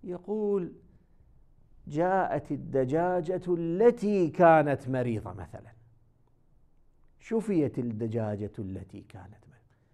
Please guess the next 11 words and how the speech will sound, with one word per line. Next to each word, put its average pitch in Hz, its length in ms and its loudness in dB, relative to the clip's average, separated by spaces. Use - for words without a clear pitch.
فيذكر 135 800 -12
وصف 160 400 -6
لها، 92 360 -12
وصفها 240 400 -6
أنه 196 260 -4
كانت 110 400 -8
مريضة. 92 300 -18
كيف 240 260 6
توصل 185 520 2
إلى 147 220 2
الوصف؟ 135 420 -4